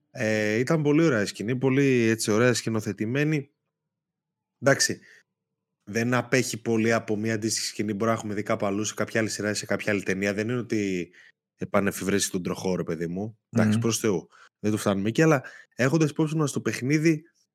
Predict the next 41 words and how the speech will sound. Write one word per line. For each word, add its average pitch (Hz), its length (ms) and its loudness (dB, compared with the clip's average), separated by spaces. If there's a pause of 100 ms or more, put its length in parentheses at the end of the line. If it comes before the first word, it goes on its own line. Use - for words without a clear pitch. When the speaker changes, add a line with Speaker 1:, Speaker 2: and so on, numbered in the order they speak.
(140)
Speaker 1:
πέτυχαν 143 340 0
τέλεια 147 260 4
το 98 140 -2
vibe 104 160 2
της 92 120 -4
σκηνής, 101 300 -4
γιατί, 123 200 2
ας 139 160 -2
πούμε, 151 240 -4
στην 113 300 -2
αντίστοιχη 117 300 0
σκηνή 123 300 -4
στο 131 160 -2
μουσείο 104 560 -2 (580)
έχει 135 180 -4
πολύ 160 160 4
περισσότερους 123 460 0
εχθρούς. - 460 -10 (680)
Speaker 2:
Ναι. 110 240 4
Speaker 1:
Για, 110 220 -2 (360)
για 107 440 0
να 104 180 0
λειτουργήσει 107 380 -2
και - 220 -4
gameplayακά 110 320 2
Speaker 2:
Ναι, 190 60 6
Speaker 1:
αυτό 170 120 6
το 156 260 4
Speaker 2:
gameplayακά, 147 100 4
Speaker 1:
πράγμα. 101 220 4
Speaker 2:
ναι, 92 120 0
προφανώς. 98 440 -2
Speaker 1:
Δηλαδή, 107 260 2
έχει 127 180 2
και 120 120 -4
την 113 140 -4
ίδια 123 300 0
πτώση 113 440 -2
εκεί 104 180 -2
των, 104 180 -2
ε, 98 280 0